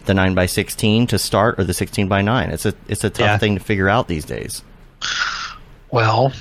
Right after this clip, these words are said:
Speaker 3: yeah, that's why we do by square. And then you
Speaker 1: Mm-hmm.
Speaker 3: kinda, what we do a lot is we have, like,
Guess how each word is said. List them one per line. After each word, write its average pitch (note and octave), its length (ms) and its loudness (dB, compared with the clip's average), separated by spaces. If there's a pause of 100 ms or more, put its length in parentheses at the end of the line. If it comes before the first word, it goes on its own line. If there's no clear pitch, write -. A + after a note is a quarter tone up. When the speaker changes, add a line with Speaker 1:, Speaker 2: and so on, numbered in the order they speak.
(120)
Speaker 3:
yeah, C#3+ 180 4
that's C3+ 140 2
why C#3+ 120 4
we C#3 60 2
do C#3 140 0
by C3 120 2
square. C3+ 800 2
And C#3+ 120 0
then C#3 100 0
you C#3 80 2
Speaker 1:
Mm-hmm. A2+ 100 4
Speaker 3:
kinda, C3+ 260 2
what D3+ 160 2
we D3+ 100 0
do C#3+ 240 4
a - 20 6
lot C3+ 200 6
is C3+ 120 -2
we C#3 160 0
have, C3 240 2
like, B2 500 0